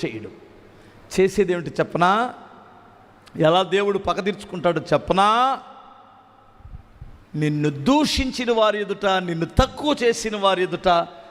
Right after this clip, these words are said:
నిన్ను పైకి లేపుతాడు. అది ఆయన తీర్చుకునే వాళ్ళకేం కాదు. వాళ్ళు అలాగే ఉంటారు, వాళ్ళు బ్రతుకుంటారు, అలాగే ఉంటారు.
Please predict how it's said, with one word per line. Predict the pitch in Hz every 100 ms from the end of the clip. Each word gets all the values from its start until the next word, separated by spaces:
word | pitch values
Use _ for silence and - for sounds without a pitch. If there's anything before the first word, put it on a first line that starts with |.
| -
నిన్ను | 151 185 180
పైకి | - 240 285 320 320 320 320 330 330 -
లేపుతాడు. | 302 254 - 220 143 120 - - - - - - - - - - - - - - - - - - - - - - - - - - - - - -
అది | 247 277
ఆయన | 285 262
తీర్చుకునే | 277 214 269 262
వాళ్ళకేం | 214 233 285 294 320
కాదు. | 320 320 339 302 - - - - - - - - - - - -
వాళ్ళు | 190 175
అలాగే | 208 262 294
ఉంటారు, | 294 285 285
వాళ్ళు | 277 202
బ్రతుకుంటారు, | 226 - 320 269 311 285 170 - - - - - - - _ _ _ 160
అలాగే | 214 285 320 339
ఉంటారు. | 320 269 311 262